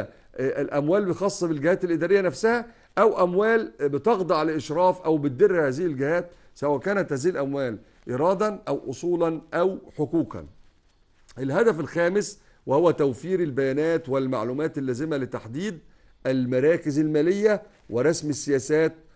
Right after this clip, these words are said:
واتخاذ القرارات. يبقى أنا عندي خمس أهداف للمحاسبة الحكومية. لو جالي سؤال طبعًا وقال لي:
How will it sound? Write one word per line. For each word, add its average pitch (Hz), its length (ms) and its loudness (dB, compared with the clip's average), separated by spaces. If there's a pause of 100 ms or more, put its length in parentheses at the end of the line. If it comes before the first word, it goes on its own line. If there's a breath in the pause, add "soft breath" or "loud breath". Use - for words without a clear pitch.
(160 soft breath)
واتخاذ 131 880 -2
القرارات. 110 520 -6
يبقى - 140 -12
أنا 120 80 -4
عندي 147 220 -4
خمس 185 400 -2
أهداف 143 440 0 (260 soft breath)
للمحاسبة 135 580 0
الحكومية. 190 580 -2 (220 loud breath)
لو 127 160 0
جالي 160 200 4
سؤال 160 420 4
طبعًا 143 320 0
وقال 139 180 2
لي: 143 120 0